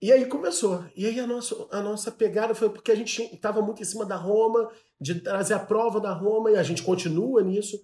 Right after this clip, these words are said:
mas a gente teve que dar vários passos atrás. E hoje a gente vai ter um lançamento, começa na semana que vem.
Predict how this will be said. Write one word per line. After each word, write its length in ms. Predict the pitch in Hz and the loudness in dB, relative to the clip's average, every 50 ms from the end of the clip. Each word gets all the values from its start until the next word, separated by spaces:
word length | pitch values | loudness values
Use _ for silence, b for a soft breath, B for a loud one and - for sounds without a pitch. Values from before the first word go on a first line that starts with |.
| b b b b b b b b | b b b b b b b b
mas 180 | - 175 185 202 | -2 0 2 2
a 60 | 196 | 2
gente 180 | 175 208 185 - | 0 0 -2 -4
teve 160 | 214 - - | -4 -4 -6
que 80 | - 180 | -8 -8
dar 140 | 180 185 175 | -6 -6 -6
vários 540 | 147 135 143 170 185 196 196 196 185 190 | -6 -6 -8 -6 -6 -4 -6 -6 -6 -8
passos 420 | - - 175 170 180 175 - - 185 | -8 -8 -8 -8 -6 -8 -8 -8 -8
atrás. 460 | 170 165 - 156 156 156 156 143 160 | -8 -8 -6 -6 -4 -4 -4 -4 -2
E 100 | 170 160 | -4 -2
hoje 300 | 147 151 170 180 175 - | -2 0 0 0 0 0
a 20 | |
gente 160 | 156 139 - 151 | -2 -4 -4 -4
vai 100 | 139 - | -4 -2
ter 80 | 147 | 0
um 60 | 147 147 | 0 0
lançamento, 400 | 147 143 - 139 135 135 120 123 | 0 0 -2 -2 -4 -4 -4 -6
começa 380 | - 135 135 135 135 131 135 | -6 -4 -2 -2 -2 -2 -4
na 160 | 131 131 127 123 | -4 -4 -4 -6
semana 300 | - 135 135 131 127 131 | -6 -6 -6 -6 -6 -6
que 120 | 131 143 | -8 -8
vem. 320 | 131 139 151 185 226 - | -6 -4 -4 -4 -6 -8